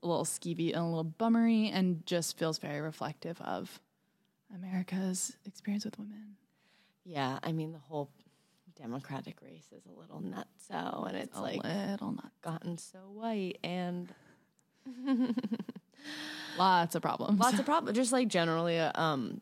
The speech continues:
Speaker 2: a bunch of problems.
Speaker 1: Yeah. So that was a bummer.
Speaker 2: So that was a bummer. That was a bummer.
Speaker 1: Yeah.
Speaker 2: Um, should we go a little more micro? Should we,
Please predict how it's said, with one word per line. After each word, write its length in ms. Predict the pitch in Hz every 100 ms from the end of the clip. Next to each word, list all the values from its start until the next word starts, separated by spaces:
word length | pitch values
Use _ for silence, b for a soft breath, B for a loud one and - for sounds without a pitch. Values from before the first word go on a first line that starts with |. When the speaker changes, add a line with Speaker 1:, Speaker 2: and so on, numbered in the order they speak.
| _
Speaker 2:
a 100 | 151
bunch 360 | 151 151 143 -
of 120 | -
problems. 760 | 123 - - - 90 - 247 247
Speaker 1:
Yeah. 400 | 190 175 175 175 165 -
So 200 | - 196
that 180 | 196 185
was 120 | 175
a 40 | 170
bummer. 300 | 170 170 156 -
Speaker 2:
So 40 | 233
that 100 | 226
was 100 | 240
a 20 |
bummer. 360 | 247 202 175 165 _ -
That 80 | 196
was 120 | 190
a 60 | 180
bummer. 380 | 165 160 151 151 -
Speaker 1:
Yeah. 200 | 190 180 147 B B -
Speaker 2:
Um, 360 | 262 254 254 - - _
should 140 | - 226
we 60 |
go 120 | 233
a 20 | 240
little 280 | 233 214 - -
more 200 | 202 196
micro? 420 | 147 160 339 392
Should 140 | - 285
we, 180 | 254